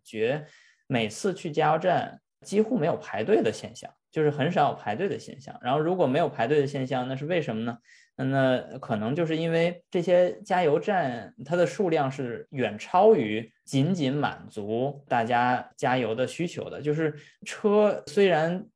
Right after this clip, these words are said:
有这么多，但是加油站更多，就是加油站它永远是够的。这件事儿让我觉得这至少是油车能够普遍适用、能够普遍开的一个前提，或者至少是这是我目前的一个现状。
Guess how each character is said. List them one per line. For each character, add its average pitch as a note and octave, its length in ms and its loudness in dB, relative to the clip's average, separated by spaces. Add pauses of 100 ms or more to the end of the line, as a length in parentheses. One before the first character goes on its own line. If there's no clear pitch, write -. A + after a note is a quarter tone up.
(120)
有 B2+ 240 2
这 D#3 100 0
么 D#3 60 -4
多， E3 360 0
但 E3 160 2
是 D3+ 360 2
加 E3+ 180 2
油 F3 60 2
站 E3 240 0
更 D#3 200 -2
多， G#2 280 -10
就 D#3 100 -2
是 D3 80 0
加 E3 160 2
油 E3+ 60 4
站 E3 280 0
它 D#3+ 280 0
永 D3+ 240 -4
远 E3 180 -6
是 C#3 160 -6
够 F#3+ 260 6
的。 - 160 -4 (280)
这 A3 120 4
件 D3 160 0
事 C#3 120 -2
儿 B2+ 80 2
让 B2+ 200 0
我 D2+ 120 -8
觉 G#2+ 180 -8
得 A#2+ 100 -4
这 D3+ 200 0
至 C#3+ 260 -6
少 B2+ 180 -4
是 B2 280 -10
油 A#2 280 -2
车 C#3 460 0 (120)
能 A2+ 340 -6
够 A#2+ 560 2 (120)
普 G#2 140 -8
遍 C3 240 0
适 D3 240 -4
用、 D3+ 260 -2
能 A#2 120 -8
够 D3 100 0
普 C#3 220 -8
遍 A#2+ 340 -4
开 C#3 320 0
的 B2+ 160 -2
一 A2 140 -8
个 A2 280 -4 (220)
前 B2 220 -4
提， - 420 -8
或 E3+ 80 2
者 D#3 60 -4
至 F3 100 -4
少 C#3+ 180 -4
是 C3+ 120 -10
这 E3 100 0
是 C#3+ 100 2
我 A#2+ 200 -6
目 C#3 200 -6
前 B2+ 200 -8
的 C3+ 40 -8
一 D3+ 40 -4
个 D#3 80 -6
现 D3+ 240 -6
状。 E3 200 -2